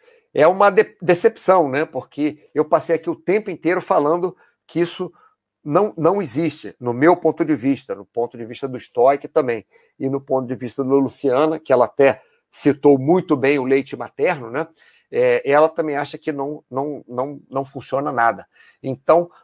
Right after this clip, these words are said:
nós temos que ter isso na nossa cabeça. É, devemos fazer exercícios sempre, não precisa ser exercício aquele de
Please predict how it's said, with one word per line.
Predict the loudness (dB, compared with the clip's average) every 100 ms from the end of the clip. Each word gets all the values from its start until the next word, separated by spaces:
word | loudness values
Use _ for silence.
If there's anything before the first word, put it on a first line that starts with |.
| -2
nós | 0 0
temos | 0 0 -2
que | -4
ter | 0 4
isso | 2 2 0 2 2 -2 _ _
na | -2 2
nossa | 0 0
cabeça. | -2 0 0 0 -4 _ _ _ _ _
É, | 0 2
devemos | 4 4 4 2 0
fazer | 0 2 2
exercícios | 0 -4 -6 -8 -10 -10
sempre, | 0 0 0 -6 -12 _ -6
não | 0 0
precisa | 0 0 0
ser | 0
exercício | -2 -4 -2 -2 -2 -4
aquele | -2 -2 0 -4
de | -6 -8 -10